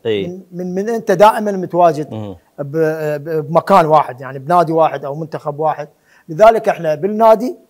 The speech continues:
Speaker 2: وبالمنتخب، احنا
Speaker 1: مم.
Speaker 2: خمسطعش واحد بالمنتخب.
Speaker 1: أعرف.
Speaker 2: بالرشيد.
Speaker 1: صح.
Speaker 2: فانت مثلًا ما تجي تلعب بالرشيد،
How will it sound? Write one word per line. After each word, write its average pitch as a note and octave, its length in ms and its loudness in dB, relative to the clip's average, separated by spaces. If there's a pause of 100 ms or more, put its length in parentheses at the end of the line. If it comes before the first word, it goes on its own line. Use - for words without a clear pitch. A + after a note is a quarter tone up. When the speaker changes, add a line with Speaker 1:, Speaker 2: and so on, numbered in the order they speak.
(540)
Speaker 2:
وبالمنتخب، F3+ 600 -4 (100)
احنا G2+ 100 -10
Speaker 1:
مم. A#3+ 60 -2
Speaker 2:
خمسطعش A#3+ 480 -4
واحد G3+ 240 2
بالمنتخب. C#3+ 420 -14 (380)
Speaker 1:
أعرف. C3+ 240 0
Speaker 2:
بالرشيد. F3 400 -4
Speaker 1:
صح. - 240 -18 (720)
Speaker 2:
فانت A3 1080 0
مثلًا A3 360 4
ما A3 160 -2
تجي G3+ 260 -6
تلعب G#3+ 300 2
بالرشيد، A3 500 -2